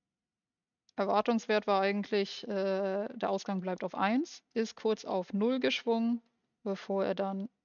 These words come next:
dauerhaft auf eins bleibt. Das wäre der statische eins-Hazard. So, das kann man schnell verwechseln, das heißt, achtet da ein bisschen drauf.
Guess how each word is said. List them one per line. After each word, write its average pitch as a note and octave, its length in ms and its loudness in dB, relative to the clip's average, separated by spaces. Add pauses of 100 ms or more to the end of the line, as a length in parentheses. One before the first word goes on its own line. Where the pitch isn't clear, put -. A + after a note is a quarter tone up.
(240)
dauerhaft F#3+ 560 2
auf F3+ 140 -2
eins G3 320 0
bleibt. C#4 520 0 (1300)
Das G#3 260 -6
wäre G#3 180 2
der G3+ 160 4
statische A#3 920 -2 (840)
eins-Hazard. F#3+ 920 -2 (3750)
So, G#3+ 240 -2
das G3 180 0
kann A#3+ 120 4
man B3 140 6
schnell A#3+ 240 4
verwechseln, B3 560 4
das A3+ 180 2
heißt, A#3 220 4
achtet - 340 0
da C#4+ 140 6
ein C4+ 100 6
bisschen C#4 340 2
drauf. C4+ 520 2